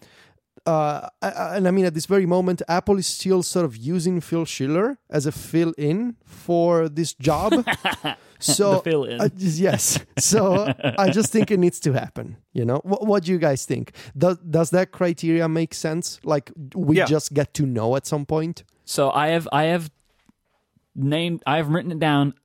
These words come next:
Speaker 2: thusly. Either named by Apple officially
Speaker 1: Yes.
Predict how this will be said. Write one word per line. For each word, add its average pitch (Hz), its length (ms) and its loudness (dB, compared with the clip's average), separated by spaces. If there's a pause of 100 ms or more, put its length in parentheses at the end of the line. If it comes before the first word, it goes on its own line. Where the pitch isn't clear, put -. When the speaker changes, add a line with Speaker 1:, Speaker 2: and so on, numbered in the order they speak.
(100)
Speaker 2:
thusly. 110 480 -4 (600)
Either 135 280 2
named 147 460 0
by 180 220 0
Apple 175 480 -2
officially 135 680 -4
Speaker 1:
Yes. 156 400 -2